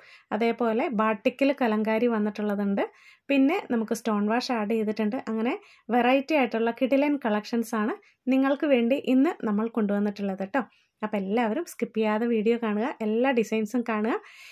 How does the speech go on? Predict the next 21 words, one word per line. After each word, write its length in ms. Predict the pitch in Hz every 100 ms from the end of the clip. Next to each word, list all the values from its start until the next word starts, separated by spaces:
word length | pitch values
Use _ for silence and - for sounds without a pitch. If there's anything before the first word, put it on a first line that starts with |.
| -
ഇഷ്ടപ്പെടുന്നുണ്ടെങ്കിൽ 760 | 311 330 359 381 359 277 240 247 240
തീർച്ചയായിട്ടും 580 | 214 - 240 233 226 226
ഇപ്പം 180 | 208 202
തന്നെ 160 | 202 208
കമന്റ് 280 | 208 202 208
ചെയ്യുക. 260 | 220 254 381 _ _ _ -
ആ, 320 | 208 208 202
അതേപോലെ, 600 | 202 202 202 208 208 330 427 -
ആ, 200 | 208 208
ലൈക്കിൽ, 600 | 208 208 202 - 247 311 - -
ആ, 120 | 208
ലൈക്കും 420 | 214 208 196 214
കൂടെ 180 | 214 226 226
തരിക. 220 | 208 220 392 - _ -
അങ്ങനെ 440 | 220 220 247 - 214
നിങ്ങളുടെ 340 | 214 202 208
സപ്പോർട്ടുകൾ 540 | 214 208 202 196 208
അറിയിക്കുക 400 | 208 196 196 196
ട്ടോ. 160 | 196 240 - _ _ -
ആദ്യം 340 | 214 208 226
കാണിക്കുന്നത് 640 | 226 208 202 208 202 320